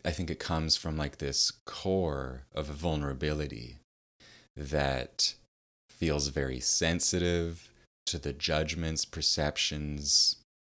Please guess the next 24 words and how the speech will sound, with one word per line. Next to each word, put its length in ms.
rejection 920
from 280
others. 720
And, 460
and 200
a 60
long 400
time 360
ago, 500
I 120
learned 600
how 480
to 600
protect 420
myself. 760
And, 480
and 180
for 180
me, 640
yeah, 160
I 40
have 280
this 200
pride, 840